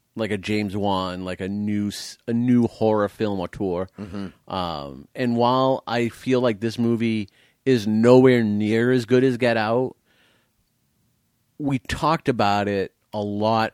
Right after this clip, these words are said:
Speaker 1: after seeing it,
Speaker 2: Mm-hmm.
Speaker 1: which makes the movie interesting and good,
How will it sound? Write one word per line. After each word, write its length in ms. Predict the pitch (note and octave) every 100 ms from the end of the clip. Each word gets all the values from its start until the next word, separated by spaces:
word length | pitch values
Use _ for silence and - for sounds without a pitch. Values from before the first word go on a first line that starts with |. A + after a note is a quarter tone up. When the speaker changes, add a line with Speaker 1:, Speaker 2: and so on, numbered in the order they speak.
| -
Speaker 1:
after 360 | A2 G#2+ - A#2
seeing 540 | - C3 A2+ G2+ F2+
it, 260 | D#2+ C2+ -
Speaker 2:
Mm-hmm. 280 | F#2 G2 F2 -
Speaker 1:
which 320 | A2+ A2 -
makes 460 | G2+ A#2 C3+ A#2+ -
the 100 | B2
movie 360 | A#2+ A#2 A#2 -
interesting 560 | A2+ G#2+ G#2 - G#2 F#2+
and 180 | F#2 E2+
good, 500 | A2 G2 E2 E2